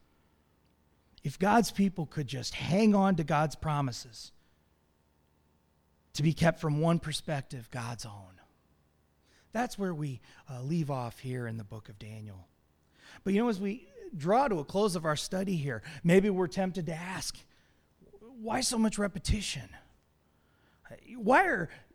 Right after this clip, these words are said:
Daniel's, uh, you know, chapter seven to twelve written at, at such a depth? It seems like such a simple message, doesn't it? Hang on and trust God." That's basically the message.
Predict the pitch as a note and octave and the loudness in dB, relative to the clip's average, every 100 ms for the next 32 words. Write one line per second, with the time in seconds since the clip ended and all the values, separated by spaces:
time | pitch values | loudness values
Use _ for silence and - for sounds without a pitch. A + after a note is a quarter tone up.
0 | C#4 E3+ B3 D4 A3 G3+ E3 - F#3 A3+ | -6 4 6 8 8 6 2 2 2 6
1 | A3+ F#3 G4 - - C4+ C4+ G#3 - A#3+ | 4 4 2 -2 4 4 4 0 2 0
2 | G#3+ - B3+ A#3+ E3+ A#3 A3 - F3 C4 | 0 -4 -2 0 2 2 0 -2 -4 -2
3 | G#3 D#3 C#4+ A3 E3 C4+ C4 G#3+ B3+ - | -4 -4 -4 -6 -4 -2 0 2 2 2
4 | F#3+ C#4+ C4 A#3+ D4+ A#3+ E3 C3 F#3+ A#3 | 4 4 8 8 8 4 0 4 4 4
5 | E4+ - - C#4 D4 D#4 C#4 A#3+ C#4 - | 0 -2 10 12 12 10 10 8 6 8
6 | B3 D4 F4+ D4 - _ _ _ _ _ | 6 6 2 -2 -10 _ _ _ _ _
7 | _ _ _ _ _ _ _ _ _ _ | _ _ _ _ _ _ _ _ _ _
8 | - G3 A#3+ - G3+ C4+ - A#3+ A#3+ G3 | 2 4 4 4 6 8 8 4 4 6
9 | G3+ A3+ E4+ - - - | 6 4 -2 -8 -16 -18